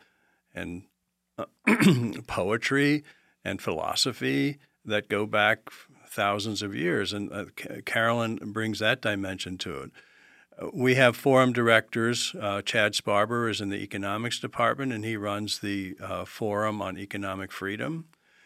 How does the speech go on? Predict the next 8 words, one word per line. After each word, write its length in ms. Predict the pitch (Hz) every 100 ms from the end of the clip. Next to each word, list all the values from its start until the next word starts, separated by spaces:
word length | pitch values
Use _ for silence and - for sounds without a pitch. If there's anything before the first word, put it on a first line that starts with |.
| _ _ -
We 220 | 113 113
have 340 | 110 110 104
a 140 | 104 98
forum 540 | - 113 107 107 101
on 140 | 90 101
classical 600 | - 107 117 120 120 135
studies. 680 | - 127 123 151 175 - - -
Uh, 360 | 104 101 95